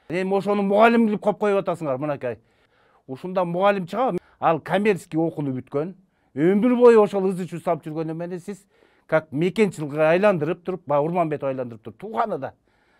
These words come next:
А, трайбализм болбойт, анан школа милицияга уголовный праводан сабак бердирип коюптурсуңар. Бул кандай? Мен түшүнсөм болот. Кишилер жокпу? Сиз деген бүт конкурс менен алынат деп эдиңер беле.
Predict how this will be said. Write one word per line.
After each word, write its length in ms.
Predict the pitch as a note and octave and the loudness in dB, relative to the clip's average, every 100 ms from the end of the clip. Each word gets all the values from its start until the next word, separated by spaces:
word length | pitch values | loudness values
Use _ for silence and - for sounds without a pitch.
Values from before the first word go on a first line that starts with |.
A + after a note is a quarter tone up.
| _ _ - | _ _ -8
А, 200 | C3+ C3+ | -6 -4
трайбализм 600 | D#3 F#3+ G3 G3+ F3 F#3+ | 0 2 2 0 -2 -4
болбойт, 300 | A3+ C#4 A3+ | -2 -4 -2
анан 320 | E3 F3 E3 | -2 -2 -6
школа 300 | - F#3 F#3 | -4 -2 -2
милицияга 520 | F3 E3 D#3 E3 B3 - _ _ | -2 -4 -4 -4 -6 -10 _ _
уголовный 500 | A#2+ D3 F3 E3+ D#3+ | -6 0 2 2 0
праводан 460 | D3 D3+ C#3+ C#3 G3+ | 0 2 2 0 -4
сабак 380 | - E3 E3 - | -6 0 0 0
бердирип 280 | D3+ B2+ - | -8 -8 -8
коюптурсуңар. 540 | A#2+ - - A2+ F#2+ | -8 -8 -16 -14 -14
Бул 180 | G2+ A#2+ | -14 -6
кандай? 420 | C#3+ F#3 G3+ G#2+ _ _ _ | -4 -2 -2 -4 _ _ _
Мен 140 | C#3+ C3+ | -12 -12
түшүнсөм 340 | - C#3 C3+ | -14 -12 -10
болот. 260 | B2 A2 - _ _ _ - | -8 -12 -14 _ _ _ -16
Кишилер 380 | D3 - A#3+ G3+ | -10 4 6 8
жокпу? 540 | B3 - D3+ A#2+ F#2+ _ | 6 6 0 -10 -10 _
Сиз 120 | F#3+ G#3 | -12 -8
деген 260 | C4 B3 | -6 -4
бүт 180 | C#4+ C4+ _ _ _ _ _ _ | -4 -6 _ _ _ _ _ _
конкурс 400 | A3 C#4 C#4+ - | 4 4 2 -4
менен 200 | C#4 C4 | -2 0
алынат 300 | C4 C4+ B3+ | 0 0 0
деп 140 | B3+ A3+ | 2 4
эдиңер 320 | F#3 D#3 C3 | 4 0 -6
беле. 240 | G#2+ F#2+ | -10 -14